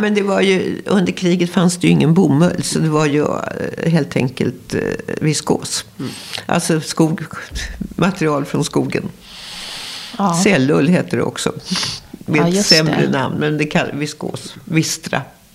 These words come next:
Speaker 1: hade, var såna olika namn på det. Men, eh, sen kom ju bomullen och då trycker man på bomull.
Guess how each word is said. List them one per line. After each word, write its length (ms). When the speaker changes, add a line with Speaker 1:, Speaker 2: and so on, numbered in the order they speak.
Speaker 1:
hade, 240
var 140
såna 300
olika 420
namn 380
på 120
det. 140
Men, 240
eh, 160
sen 280
kom 260
ju 220
bomullen 540
och 280
då 60
trycker 340
man 200
på 80
bomull. 380